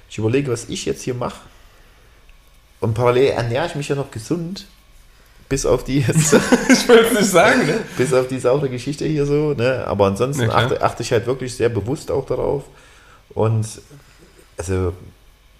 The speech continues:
Speaker 1: jetzt alles top, ne? Aber jetzt vor ein, zwei, drei Jahren, wo ich mir dann denke, gut, also wenn du jetzt mal nichts machst, also wenn ich jetzt nichts machen würde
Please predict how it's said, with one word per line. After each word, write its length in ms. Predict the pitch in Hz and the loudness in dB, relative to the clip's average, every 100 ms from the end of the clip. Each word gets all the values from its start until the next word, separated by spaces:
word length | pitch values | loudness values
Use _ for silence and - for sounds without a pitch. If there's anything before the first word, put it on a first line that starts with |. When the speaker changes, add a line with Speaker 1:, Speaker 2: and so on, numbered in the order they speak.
| _ _ _ _ - 92 | _ _ _ _ -18 -2
Speaker 1:
jetzt 500 | 95 131 - - - - | 4 4 2 -8 -10 -6
alles 280 | - 127 120 | -2 -2 -2
top, 300 | - 180 - - - | 0 0 -2 -14 -4
ne? 280 | 120 147 - | -2 -2 -2
Aber 560 | 117 104 107 104 95 - - - | 0 2 4 2 0 -8 -10 -8
jetzt 280 | - 107 - | -4 -4 -6
vor 340 | - 107 104 65 | -10 -6 -4 -4
ein, 200 | 98 113 | -6 -6
zwei, 280 | - 113 | -2 0
drei 220 | 110 110 113 | 0 0 0
Jahren, 400 | 110 123 143 147 - _ - _ _ _ _ _ | 0 -2 -6 -10 -18 _ -20 _ _ _ _ _
wo 60 | 107 | -10
ich 120 | 110 | -6
mir 60 | |
dann 100 | 110 | -4
denke, 320 | 101 113 113 104 | -4 -4 -4 -6
gut, 340 | - - - - | -8 -12 -12 -12
also 260 | 101 98 95 - - - _ _ | -8 -6 -8 -12 -18 -20 _ _
wenn 120 | 98 | -6
du 60 | 107 | -4
jetzt 180 | 110 | -4
mal 80 | 104 | -6
nichts 260 | 101 147 - | -6 -8 -8
machst, 240 | 127 143 | -8 -8
also 120 | 98 | -6
wenn 100 | 101 - | -6 -6
ich 140 | - | -6
jetzt 160 | - - | -4 -6
nichts 180 | 156 - | -8 -8
machen 220 | 147 143 | -8 -8
würde 300 | 123 139 127 | -8 -8 -10